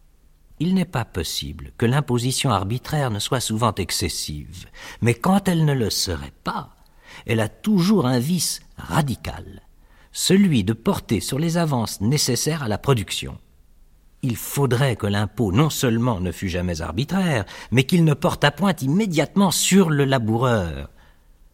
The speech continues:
Les États ont des moments de crise où les ressources sont indispensables et doivent être promptes. Chaque citoyen doit alors à l'État le tribut de son aisance.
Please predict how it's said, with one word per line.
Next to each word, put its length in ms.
Les 320
États 360
ont 140
des 100
moments 240
de 100
crise 500
où 40
les 140
ressources 560
sont 260
indispensables 840
et 100
doivent 360
être 260
promptes. 680
Chaque 280
citoyen 680
doit 400
alors 240
à 60
l'État 320
le 120
tribut 500
de 100
son 260
aisance. 800